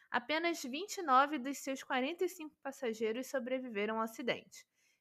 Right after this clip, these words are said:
Presos em um dos ambientes mais hostis do planeta, eles são forçados a lutar pelas suas vidas. É, então, o filme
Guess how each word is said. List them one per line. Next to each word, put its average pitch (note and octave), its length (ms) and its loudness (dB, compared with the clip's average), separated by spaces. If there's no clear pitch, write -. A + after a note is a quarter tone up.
Presos C#4+ 480 6
em C4 160 0
um C#4+ 120 -4
dos C4 200 -6
ambientes A3 1000 -2
mais C4+ 320 2
hostis C4 580 -2
do C4+ 100 -2
planeta, B3+ 640 0
eles B3+ 280 2
são D4+ 160 -6
forçados B3+ 720 0
a B3+ 40 4
lutar A#3+ 540 0
pelas D#4 420 0
suas D4 280 -4
vidas. E3+ 600 -8
É, F#3 460 4
então, E4+ 380 2
o - 40 -6
filme F4 640 0